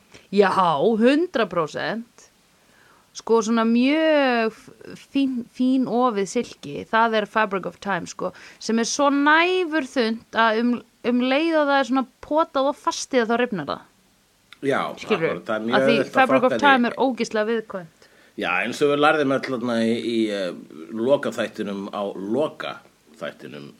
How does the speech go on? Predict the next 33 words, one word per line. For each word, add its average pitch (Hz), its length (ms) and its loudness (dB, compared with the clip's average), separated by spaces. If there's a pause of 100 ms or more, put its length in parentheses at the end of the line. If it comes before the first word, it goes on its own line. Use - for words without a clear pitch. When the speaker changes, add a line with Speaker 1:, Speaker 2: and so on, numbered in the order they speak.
Speaker 2:
á 82 80 -12
lokaþættinum 180 560 -2
Speaker 1:
Já, 175 240 0
Speaker 2:
á 165 80 -4
Speaker 1:
nákvæmlega. 170 640 -4
Speaker 2:
lokaþættinum. - 840 -10 (1200)
Speaker 1:
Já. 202 80 -10
Mhm. 175 420 -10 (420)
Speaker 2:
Mhm, - 460 -16
the - 80 -8
Speaker 1:
Totally. - 200 -2
Speaker 2:
multiverse. 170 440 2
Speaker 1:
Og 180 80 -6
líka 190 280 -2
Doctor 175 340 -4
Who 240 420 0 (640)
og 190 560 0 (120)
hérna 180 640 -8 (160)
í, 175 360 -8
við 156 60 -8
erum 165 200 -4 (160)
að 160 80 -8
læra 160 160 -6
þetta 160 120 -14
í - 20 -14
Spider-Man 233 640 -2
og 190 100 -4
við 190 80 -4
erum 190 140 -6
að 180 80 -8
læra 175 200 -6
þetta 165 160 -4 (160)
í 175 120 -8